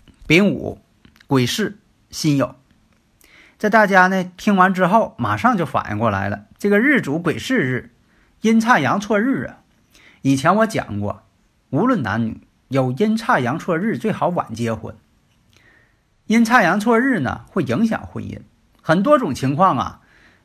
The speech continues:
古人总结的经验，阴差阳错日出生的人呢，必离婚一回。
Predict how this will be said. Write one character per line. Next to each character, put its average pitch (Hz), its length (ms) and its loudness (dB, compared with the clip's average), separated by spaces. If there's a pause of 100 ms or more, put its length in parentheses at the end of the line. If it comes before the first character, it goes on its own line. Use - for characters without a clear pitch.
(100)
古 135 200 0
人 214 160 2
总 127 200 -4
结 113 140 -6
的 117 100 -4
经 104 220 -6
验， 107 320 -8
阴 214 160 -2
差 220 160 0
阳 175 160 0
错 214 220 0
日 247 160 -2
出 165 240 -8
生 139 160 -2
的 139 100 -2
人 110 220 -4
呢， 120 180 -8 (640)
必 240 140 0
离 180 180 -2
婚 185 320 -2
一 156 80 -4
回。 - 260 -10